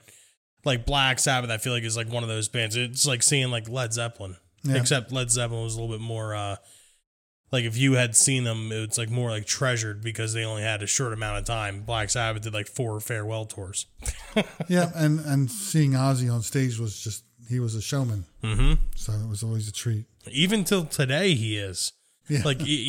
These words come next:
Speaker 1: even his, even the, you know, the last tour he did, I saw, and, um, he still brings it
Speaker 2: Mm-hmm.
Speaker 1: every night. <laughs> So,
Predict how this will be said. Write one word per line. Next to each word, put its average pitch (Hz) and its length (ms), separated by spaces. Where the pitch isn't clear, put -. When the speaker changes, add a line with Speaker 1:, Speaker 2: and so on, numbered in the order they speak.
Speaker 1:
even 190 180
his, 156 240
even 175 340
the, 139 260
you 143 140
know, 131 100
the 120 60
last 139 340
tour 147 160
he 139 120
did, 139 300
I 113 160
saw, 113 400
and, 127 280
um, 107 380
he 110 180
still 160 220
brings 165 280
it 131 140
Speaker 2:
Mm-hmm. 127 220
Speaker 1:
every 135 280
night. 165 280
<laughs> 143 100
So, 196 520